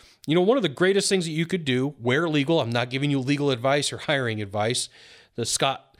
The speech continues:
Scott Sylvan Bell or the How to Sell Show is not an attorney. But, like, where legal, why would you not tier your sales process and say, "Hey, look, if you're closing at a fifty percent,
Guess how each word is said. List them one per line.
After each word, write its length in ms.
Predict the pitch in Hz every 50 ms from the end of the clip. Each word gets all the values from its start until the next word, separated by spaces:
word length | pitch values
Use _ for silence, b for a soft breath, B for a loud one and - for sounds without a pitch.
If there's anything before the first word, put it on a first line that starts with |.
| b b b b
Scott 280 | - - - 196 143 127
Sylvan 260 | - 170 139 147 143
Bell 280 | 135 143 143 135 135 -
or 220 | 151 151 151 151
the 120 | 139 139 120
How 160 | - 165 151
to 60 | 135
Sell 220 | - - 170 139 131
Show 200 | - 165 139 135
is 80 | 123 120
not 280 | 131 139 131 135 139
an 120 | 131 127 127
attorney. 520 | 120 - - 143 131 117 107 113 135 131 b b b b b b b b b b b b b -
But, 100 | 196 196
like, 160 | 202 202 196
where 360 | 156 156 160 190 233 247 226
legal, 360 | 208 202 269 302 269 208 185
why 160 | 175 180 208
would 180 | 247 247 240 175
you 80 | 185 180
not 480 | 151 139 143 147 175 214 208 - -
tier 260 | - - 202 226 233
your 200 | 220 185 180 185
sales 260 | 185 - 196 208 233 -
process 460 | - - 170 147 139 - - 131 -
and 100 | 151 143
say, 140 | - 165 151
"Hey, 120 | 180 180
look, 200 | 180 185 170 -
if 100 | 156 -
you're 80 | 180 165
closing 380 | - 208 220 220 214 214 196
at 260 | 185 175 180 180 -
a 60 | - 139
fifty 260 | - 185 175 160 151
percent, 440 | - 147 127 - 143 135 135 -